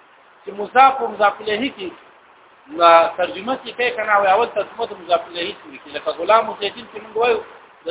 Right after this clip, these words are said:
زید څه شی دی؟ غلام. پښتو کې هم دا راځي، د غلام زید کنه، غلام د زید راځي کنه. غلام او زیدین چې په ماهره ترجمه کوي، نو د زید څه شی دی؟ دا دغه مشکوکي دی. دا مضاف الیه مقدم شي په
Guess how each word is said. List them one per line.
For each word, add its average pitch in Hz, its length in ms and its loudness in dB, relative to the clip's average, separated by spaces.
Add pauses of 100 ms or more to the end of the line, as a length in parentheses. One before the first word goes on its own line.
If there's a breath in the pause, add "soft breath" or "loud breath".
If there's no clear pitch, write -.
زید 226 220 0
څه 247 140 -18
شی 160 120 -8
دی؟ 123 100 -16 (840)
غلام. 135 260 -4 (420)
پښتو - 300 -16
کې - 40 -14
هم 262 80 -10
دا 254 120 4
راځي، 226 280 -2
د 196 120 -10
غلام 233 320 2
زید 233 220 0
کنه، 208 300 0 (1400)
غلام 233 360 2
د 233 80 -2 (100)
زید 240 220 0
راځي 233 320 0
کنه. 220 260 0 (480)
غلام 247 300 4
او 233 80 -6
زیدین 226 360 -4
چې 240 100 -18
په 240 100 0
ماهره 233 420 2
ترجمه 233 380 -6
کوي، 240 140 -6
نو 208 80 -8
د 202 180 -6
زید 233 180 4
څه 269 160 -10
شی 165 120 -4
دی؟ 127 100 -8 (1300)
دا 214 120 8 (200)
دغه 170 180 0
مشکوکي - 600 -12
دی. 311 100 -16 (1000)
دا 175 80 6
مضاف 180 380 -2
الیه 180 280 -6
مقدم 202 400 -4
شي 180 100 -16
په 254 280 2